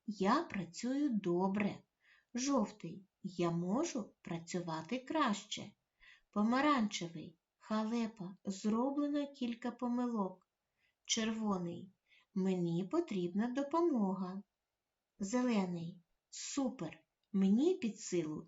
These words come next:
всі завдання. Я бажаю, щоб будь-яка робота не викликала у вас незадоволення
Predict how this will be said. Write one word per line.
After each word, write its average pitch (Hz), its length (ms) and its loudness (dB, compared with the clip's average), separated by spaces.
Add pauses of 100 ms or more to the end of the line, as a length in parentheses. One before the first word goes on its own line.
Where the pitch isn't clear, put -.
всі - 460 -2
завдання. 190 800 -4 (1300)
Я 262 260 2
бажаю, 240 580 0
щоб - 440 -2 (280)
будь-яка 233 680 2
робота 202 680 -2 (360)
не 214 200 6
викликала 202 720 0
у 190 200 -6
вас 175 420 -4
незадоволення 196 1200 2